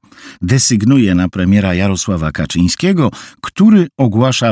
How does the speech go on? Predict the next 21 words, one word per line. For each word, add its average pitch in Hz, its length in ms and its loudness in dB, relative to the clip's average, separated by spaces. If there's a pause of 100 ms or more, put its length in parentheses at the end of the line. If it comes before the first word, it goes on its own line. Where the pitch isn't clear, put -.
przedterminowe 92 880 -2
wybory 160 460 0 (580)
i 175 100 2
je 82 120 0
przegrywa. 78 560 -4 (840)
Dwa 185 200 2
tysiące 160 560 0
dziesiąty. 78 580 -2 (280)
Prezydent 170 500 0
Lech 143 140 -2
Kaczyński 135 540 -2
ginie 123 280 4
w - 40 -6
katastrofie 113 580 -4
samolotu 110 520 0
w - 100 -6
Smoleńsku. 90 680 0 (400)
Jarosław 110 500 -2
Kaczyński 139 640 -2 (260)
przegrywa 92 520 -2
wybory. 85 460 0